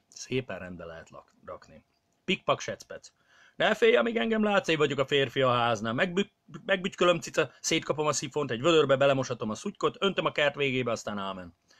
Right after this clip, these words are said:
Secpec meg lesz, semmi dugulás, úgy megy le a víz, hogy ihaj.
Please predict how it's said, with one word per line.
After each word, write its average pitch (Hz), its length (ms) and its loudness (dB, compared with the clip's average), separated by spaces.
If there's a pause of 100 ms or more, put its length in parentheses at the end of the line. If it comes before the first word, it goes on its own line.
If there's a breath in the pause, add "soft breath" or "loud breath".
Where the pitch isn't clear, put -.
(120)
Secpec - 420 2
meg 170 160 0
lesz, 147 160 0
semmi 170 300 0
dugulás, 143 480 2
úgy 214 180 0
megy 196 180 0
le 175 80 0
a 165 80 2
víz, 143 200 -4
hogy 120 160 -6
ihaj. 90 360 -6